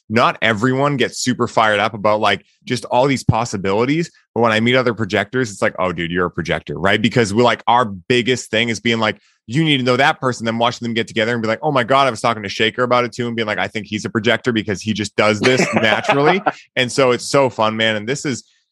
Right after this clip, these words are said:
Speaker 1: you know, this is why, like, I literally have so much fun podcasting. I think it should be illegal because not only do I get to have amazing conversations that fill my cup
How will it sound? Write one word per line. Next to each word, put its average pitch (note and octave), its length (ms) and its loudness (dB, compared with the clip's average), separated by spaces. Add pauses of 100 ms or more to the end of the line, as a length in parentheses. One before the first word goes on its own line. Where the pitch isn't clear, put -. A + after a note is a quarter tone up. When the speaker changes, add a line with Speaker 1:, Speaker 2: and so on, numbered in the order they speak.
(160)
Speaker 1:
you A#2+ 80 0
know, A2+ 160 4
this C#3+ 220 -2
is E3 120 -2
why, B2 260 2
like, G#2+ 300 0
I A#2+ 120 0
literally A#2+ 420 -4
have G#2 160 -4
so - 160 -2
much G#2+ 180 -4
fun G2+ 240 -4
podcasting. G2+ 600 0
I F2+ 80 -4
think F#2+ 160 -4
it F#2 60 0
should F#2+ 120 -6
be G2 100 2
illegal F2+ 540 0 (320)
because A2+ 240 0
not B2+ 240 2
only A#2+ 320 0
do A2+ 120 0
I G#2+ 100 4
get G#2+ 140 0
to F#2+ 40 -8
have A2 160 -4
amazing A2+ 420 -2
conversations G#2+ 720 -2
that G#2 200 0 (200)
fill B2+ 220 4
my A2 280 2
cup D#3 340 -4